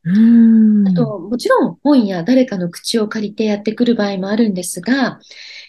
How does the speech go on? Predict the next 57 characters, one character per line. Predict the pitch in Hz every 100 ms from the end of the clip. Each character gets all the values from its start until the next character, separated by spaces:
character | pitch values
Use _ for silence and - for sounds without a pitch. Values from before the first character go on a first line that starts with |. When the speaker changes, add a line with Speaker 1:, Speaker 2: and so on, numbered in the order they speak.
| -
Speaker 2:
え |
っ | 202
と、 | 208 196 190 - - -
今 | 359
日 |
皆 | 294 330 359
さ | 330
ん | 262
に | 226
お |
話 | 233 226 233
し | -
す |
る | 233
の | 202
は、 | 190
私 | 196 214 294 - 277 285 277 269
が | 359 370 349
実 | - 226 - - 269
践 |
し | 262 -
て | 262
い | 254
る、 | 254 247 - - _ _ _
え | 196 185
っ | 180
と、 | 175 180 175 175 170 165 170 _ - 233
自 | 240
分 | 339 381 392
の | 392 381
毎 | 311 370 370
日 | 349 339 - - _ _ _ _ _ _ - _
来 | 302
る | 247
サ | 233 262
イ | 254 202
ン | 196
を | 254 185 - _ -
ゲ | 240 359
ー |
ム | 415
感 | 415 440
覚 | 440 -
で | 226
見 | 190 226
る | 220
っ |
て | 214 175
い | 175
う | 170
こ | 185
と | 185
な | 175
ん | 147
で | 143
す | -
ね。 | 214 339